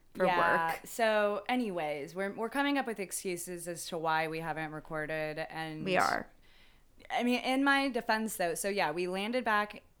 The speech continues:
Speaker 2: home on Sunday, turned around, packed a bag, left on Tuesday to go to Atlanta for work, and then came back on Thursday and was like, "Okay, we'll record tonight." And,
Speaker 1: Yeah.
Speaker 2: like, I landed at, like, six P M. There's, like, no way I was gonna,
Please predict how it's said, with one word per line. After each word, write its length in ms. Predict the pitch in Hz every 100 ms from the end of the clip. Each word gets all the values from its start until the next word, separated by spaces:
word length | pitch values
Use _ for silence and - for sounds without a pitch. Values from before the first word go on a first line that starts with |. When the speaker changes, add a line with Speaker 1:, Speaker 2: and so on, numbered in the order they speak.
| -
Speaker 2:
home 420 | 180 196 185 180
on 200 | 185 175
Sunday, 840 | 175 - 180 175 170 160 156 156 156
turned 300 | - 196 196
around, 540 | 190 180 175 175 175
packed 340 | 170 175 175 190
a 40 |
bag, 460 | 175 165 165 160 160 -
left 320 | 170 165 160 -
on 520 | 165 160 156 156 151 - -
Tuesday 960 | - - 233 233 196 156 165 156 151 151 160
to 100 | 170
go 120 | 170
to 80 | 165
Atlanta 380 | 160 165 160 160
for 180 | 170
work, 480 | 156 151 143 139 - - - - - - -
and 120 | 180
then 120 | 175
came 120 | 185
back 180 | 170 170
on 180 | 170 160
Thursday 600 | 185 185 180 165 165 160
and 80 | 156
was 180 | 160 160
like, 220 | 160 -
"Okay, 640 | 254 262 285 277 277 277 254
we'll 340 | 240 269 285
record 460 | 277 277 254 277 254
tonight." 760 | 254 262 254 233 202 170 - -
And, 180 | 180 180
Speaker 1:
Yeah. 200 | - - 180
Speaker 2:
like, 160 | 175
I 100 | 165
landed 360 | 175 170 170 165
at, 60 | 135
like, 140 | 156
six 240 | - 151
P 100 | -
M. 120 | 156 165
There's, 200 | 185 202
like, 140 | 196
no 180 | 202 175
way 400 | 156 147 73 76
I 40 | 127
was 160 | 143
gonna, 280 | 170 127 90